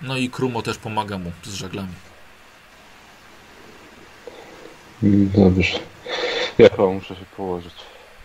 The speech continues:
Speaker 2: To jest trochę, trochę dużo.
Speaker 1: E, ja bym chciał, żeby,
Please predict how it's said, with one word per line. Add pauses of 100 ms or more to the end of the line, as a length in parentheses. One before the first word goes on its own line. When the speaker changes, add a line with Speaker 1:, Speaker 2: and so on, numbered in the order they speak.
(480)
Speaker 2:
To
jest
trochę, (340)
trochę
dużo. (1300)
Speaker 1:
E, (720)
ja
bym
chciał,
żeby,